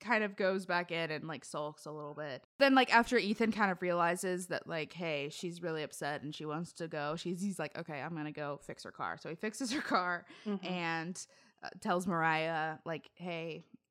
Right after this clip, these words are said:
Speaker 1: car's fixed." And so she decides she's gonna go be emo at the beach with her
Speaker 2: Yeah.
Speaker 1: guitar, which,
Speaker 2: Which
Speaker 1: fair.
Speaker 2: she seems to, she seems to do a lot, which, you know,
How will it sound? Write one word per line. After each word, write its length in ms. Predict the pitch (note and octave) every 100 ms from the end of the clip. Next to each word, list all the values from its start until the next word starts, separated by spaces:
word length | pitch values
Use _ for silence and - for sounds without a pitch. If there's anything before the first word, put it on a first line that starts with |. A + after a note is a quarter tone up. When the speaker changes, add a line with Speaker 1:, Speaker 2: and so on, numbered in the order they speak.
| _ _ _
Speaker 1:
car's 260 | - D#3 -
fixed." 360 | - B2+ - -
And 140 | F3
so 140 | -
she 240 | D#3+ - D#3+
decides 400 | F3 F3 D#3+ D#3
she's 100 | D#3
gonna 200 | D3+ D3
go 440 | E3+ D3 C#3+ D#3+ -
be 260 | - F3+ E3+
emo 260 | E3 D#3 C#3+
at 180 | D3 D3
the 60 |
beach 420 | D3 F2 - -
with 100 | -
her 100 | D#3
Speaker 2:
Yeah. 120 | F3 -
Speaker 1:
guitar, 340 | - - F#3+ _ _ _ _ -
which, 260 | D#3+ - -
Speaker 2:
Which 120 | -
Speaker 1:
fair. 80 | -
Speaker 2:
she 80 | A#3+
seems 320 | A3+ A#3 A3
to, 120 | -
she 160 | - -
seems 280 | A3 G#3+ G3+
to 80 | -
do 120 | F3
a 60 |
lot, 260 | D#3+ D3 -
which, 400 | - G3 - - - _
you 80 | C4+
know, 200 | F#3+ F3